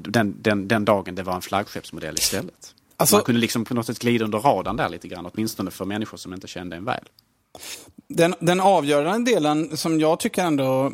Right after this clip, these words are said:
Speaker 2: gör att det är, ehm, en hygglig ny strategi att släppa två modeller. Ehm, det avgörande just nu, även om det är övergående, och anledningen till att det är så bra att göra det just nu, det är ju förstås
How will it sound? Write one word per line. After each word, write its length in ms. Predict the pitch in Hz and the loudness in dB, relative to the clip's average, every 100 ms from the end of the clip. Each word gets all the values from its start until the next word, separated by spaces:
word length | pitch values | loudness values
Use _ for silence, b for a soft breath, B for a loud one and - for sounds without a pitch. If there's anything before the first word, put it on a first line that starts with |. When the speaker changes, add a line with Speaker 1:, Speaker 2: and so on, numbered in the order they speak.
| - - | -4 -2
Speaker 2:
gör 360 | 151 143 139 | 2 2 2
att 140 | 139 - | -2 0
det 340 | 147 135 131 | 0 2 2
är, 220 | 131 131 | 2 2
ehm, 380 | 120 120 - - | 0 -2 -6 -2
en 140 | 147 151 | 2 2
hygglig 460 | 147 160 131 151 | 2 2 2 4
ny 180 | 202 175 | 4 4
strategi 720 | 135 - 151 - 131 139 151 156 | 2 0 0 -2 0 0 2 2
att 120 | - | 2
släppa 360 | - 180 - | -2 -2 -4
två 240 | 123 - 139 | -2 0 2
modeller. 540 | 135 135 127 117 131 B B B B - | 2 2 0 0 -2 B B B B -8
Ehm, 380 | - 131 123 127 | -2 0 0 2
det 100 | 147 | 2
avgörande 880 | 151 147 131 135 131 135 135 135 127 b b b - - - - - | 4 4 4 2 2 2 2 2 0 b b b -18 -14 -14 -10 0
just 280 | 139 135 - | 2 4 4
nu, 240 | 233 202 | 6 6
även 240 | 151 139 | 4 4
om 120 | 139 131 | 4 4
det 80 | |
är 100 | 131 | 4
övergående, 600 | 131 123 131 127 123 123 | 4 2 0 0 0 2
och 180 | 139 147 | 2 4
anledningen 440 | 143 135 135 180 185 | 4 4 4 2 2
till 180 | 175 | 2
att 100 | 143 | 2
det 60 | 143 | 0
är 20 | |
så 100 | 131 | 0
bra 200 | 123 135 | 2 2
att 60 | 131 | 2
göra 160 | 127 | 0
det 80 | 117 | 0
just 160 | 123 - | -2 -4
nu, 120 | 113 | -2
det 80 | 165 | 0
är 100 | 165 | 2
ju 160 | 131 160 | 2 2
förstås 480 | 185 143 117 - | 0 0 2 0